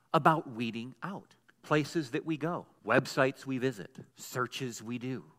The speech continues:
bars we visit, locations. If God asked you to set your mind,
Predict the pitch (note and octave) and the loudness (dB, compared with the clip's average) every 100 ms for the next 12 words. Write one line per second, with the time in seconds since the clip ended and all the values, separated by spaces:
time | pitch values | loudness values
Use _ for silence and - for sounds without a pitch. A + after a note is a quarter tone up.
0 | - A2 G2 F#2 D#2+ - - _ _ _ | -4 0 0 0 -4 -10 -20 _ _ _
1 | _ - A2 G2 A2+ G#2 F#2 _ _ _ | _ -10 -8 -4 -4 -4 -10 _ _ _
2 | _ _ A2 A#2+ - A2+ G#2+ A2+ G#2 - | _ _ -8 -6 -2 -4 -4 -8 -10 -16
3 | _ _ _ _ - E3+ - D3 D#3+ F3+ | _ _ _ _ -2 -2 4 8 8 8
4 | - - - D3+ D3 - C3 - - C3 | 4 -8 0 0 0 -4 -4 -4 -4 -4
5 | B2 - - G3 D3+ E3 C#3+ C3 B2 G2 | -6 -8 2 2 2 -4 -4 0 2 2
6 | F#2 | -2